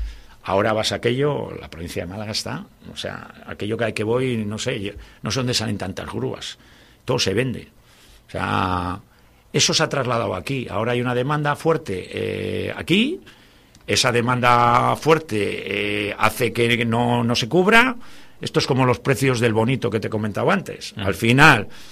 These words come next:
Speaker 1: eh, sube lo-, tiene una subida de precios de la segunda reside-, de la segunda venta, porque,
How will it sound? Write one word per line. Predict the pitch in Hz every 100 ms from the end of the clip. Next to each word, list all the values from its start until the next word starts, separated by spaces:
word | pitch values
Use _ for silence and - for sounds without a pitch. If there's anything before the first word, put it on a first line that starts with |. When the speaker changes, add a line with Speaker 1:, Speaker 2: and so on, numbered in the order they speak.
| - - - - -
Speaker 1:
eh, | 240 120 117 117 107
sube | - 113
lo-, | 95 98
tiene | - 104
una | 95
subida | - 90 90 85
de | 85
precios | - 104 107 107
de | 98
la | 95 98 95
segunda | - 95 101 98
reside-, | 95 107 110 127
de | 107 101
la | 95
segunda | - 90 104 101
venta, | 113 123 - 185 220 - - - - - - _ _
porque, | - 110 - 101 98